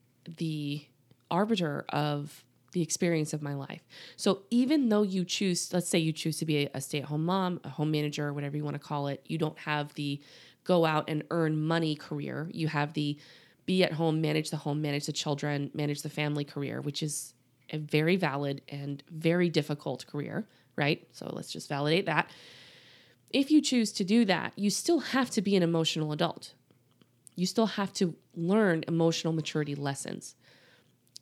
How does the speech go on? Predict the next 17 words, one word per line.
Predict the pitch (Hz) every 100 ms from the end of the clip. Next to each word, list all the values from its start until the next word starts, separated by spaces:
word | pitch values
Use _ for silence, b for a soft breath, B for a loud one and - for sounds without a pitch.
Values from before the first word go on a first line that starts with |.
| _
And | 165 156
so | 190 170 165 - _ _ _ _ _
you | 190 208
don't | 202 247
wanna | 220 202
be | 170 202 202
the | 196
kind | 175 - 175 165
of | 160 -
person | - 180 - 156 156 -
who, | 160 156 147 147 B B B B B B _ -
if | 175
you've | 185
been | 185 170
raised | 170 180
by | 180 165
narcissists | 170 233 214 - 143 156 -